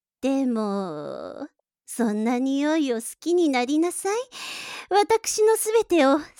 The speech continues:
きになりなさい。あなたは私の家畜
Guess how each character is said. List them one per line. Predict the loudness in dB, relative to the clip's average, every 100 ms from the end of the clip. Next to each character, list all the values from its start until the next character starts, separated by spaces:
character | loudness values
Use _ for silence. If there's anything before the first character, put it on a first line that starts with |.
| -12
き | 4 6
に | 6 4
な | -2
り | 0 2
な | 2
さ | 2 2
い。 | 2 0 -4 _ -20 -18 -18 -20 -20 _ _ _ -4
あ | 0
な | 0 0
た | -2 -4
は | -2 -2 -2 -4 -6 -2
私 | -2 0 -2 -4 -8 -2 2
の | 2 0
家 | -2 -6 -6
畜 | -6 -8 -8 _ -2 -2 -2